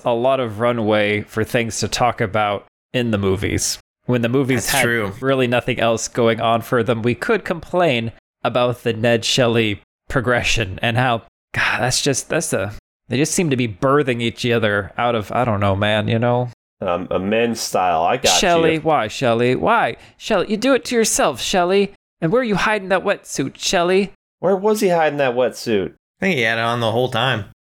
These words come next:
Speaker 3: We could get a backstory of Ma and Junior and actually see the finished stew.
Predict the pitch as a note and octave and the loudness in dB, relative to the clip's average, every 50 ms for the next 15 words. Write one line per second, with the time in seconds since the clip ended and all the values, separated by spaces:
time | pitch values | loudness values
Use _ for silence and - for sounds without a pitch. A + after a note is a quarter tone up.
0 | _ _ - A#2 A#2+ A#2+ - B2 G#2+ - B2+ A#2 A#2+ A2 G2 E2+ - G2+ G2 G2 | _ _ -4 -4 -2 -2 -2 -4 -4 -2 0 2 2 2 0 -2 -2 -2 -2 -2
1 | G#2+ - - - - - B2+ B2 B2 B2 C3+ C#3 D3+ D3+ G2+ G#2 G#2 G2+ G2 F#2+ | -2 -4 -8 -10 -4 0 2 2 4 4 4 2 2 2 2 4 4 4 2 0
2 | F2+ - - - _ _ _ _ - G2 G2 G2 F#2+ G2 G#2 G#2+ A2 G#2+ G2+ F#2 | -2 -6 -14 -18 _ _ _ _ -10 -6 -4 0 0 2 2 2 0 0 -2 -4
3 | F#2+ G2+ G#2 A2 A#2 B2 C3+ D#3 F3 F#3 - _ _ _ _ - G2+ G#2 G#2 G#2 | -4 -2 -2 0 2 2 2 0 0 -4 -10 _ _ _ _ -4 -2 -2 -2 -2
4 | - G2 - - - A#2+ A#2 G#2 G#2+ - - A#2 G#2 G#2 G#2 - - - - - | -2 -4 -4 -2 0 0 0 0 -2 -2 -2 -2 0 0 0 -2 -4 -6 -6 -2
5 | - A2 G#2+ A2 C3 C#3 | 0 2 2 2 0 -2